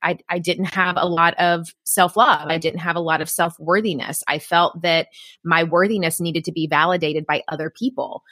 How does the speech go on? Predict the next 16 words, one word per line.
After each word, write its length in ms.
Um, 320
I 100
also 460
found 400
out 260
that 160
I 160
was 300
a 40
massive 440
people 240
pleaser, 420
and 180
I 100
would 200
always 480